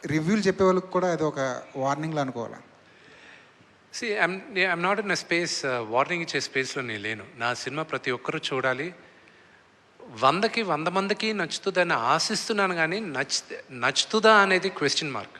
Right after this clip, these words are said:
Speaker 2: But I'm sure majority of them-కి నచ్చుతుంది.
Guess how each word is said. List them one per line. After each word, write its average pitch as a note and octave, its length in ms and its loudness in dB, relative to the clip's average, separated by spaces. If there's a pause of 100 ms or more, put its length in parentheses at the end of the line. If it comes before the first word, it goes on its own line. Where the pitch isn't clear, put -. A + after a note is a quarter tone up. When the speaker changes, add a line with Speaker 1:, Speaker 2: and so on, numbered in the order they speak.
(880)
Speaker 2:
But E3+ 120 6
I'm F3 160 6
sure A3 360 4 (440)
majority E3+ 560 4
of - 80 -4
them-కి D#3+ 320 -2
నచ్చుతుంది. - 500 -6